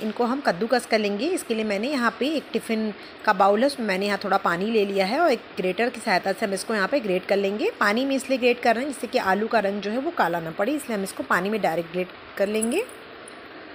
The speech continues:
तो इसी तरीके से आपको आलू को ग्रेट कर लेना है।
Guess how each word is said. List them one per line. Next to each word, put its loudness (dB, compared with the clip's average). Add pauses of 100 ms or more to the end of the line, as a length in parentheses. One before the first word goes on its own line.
(440)
तो -6
इसी 0
तरीके 4
से 2
आपको 4
आलू 6
को 4
ग्रेट 2
कर 4
लेना 2
है। 0